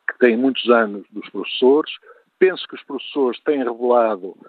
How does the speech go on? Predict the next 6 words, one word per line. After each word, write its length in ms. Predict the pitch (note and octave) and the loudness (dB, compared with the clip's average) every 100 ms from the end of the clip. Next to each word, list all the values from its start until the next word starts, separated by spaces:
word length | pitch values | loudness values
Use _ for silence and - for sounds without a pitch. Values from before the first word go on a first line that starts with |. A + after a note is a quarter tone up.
| _ _ D3 | _ _ 2
eh, 320 | B2+ A#2 A#2+ | 4 4 0
enfim, 300 | B2+ A#2+ B2 | -6 -6 -4
uma 200 | B2 A#2+ | -2 -2
determinação 1000 | A#2 B2 C#3 C3+ B2+ - B2+ A#2 G#2+ F#2+ _ | -4 0 2 2 0 2 4 4 2 -6 _
invulgar, 720 | C#3+ C#3+ A#2 G#2 G2 A2+ C3+ | -6 -4 -2 -2 4 4 4
inusitada, 880 | B2 B2+ A2+ A2+ - G2 G#2 C3+ F3 | 2 -2 -6 -10 -4 -2 0 -2 -2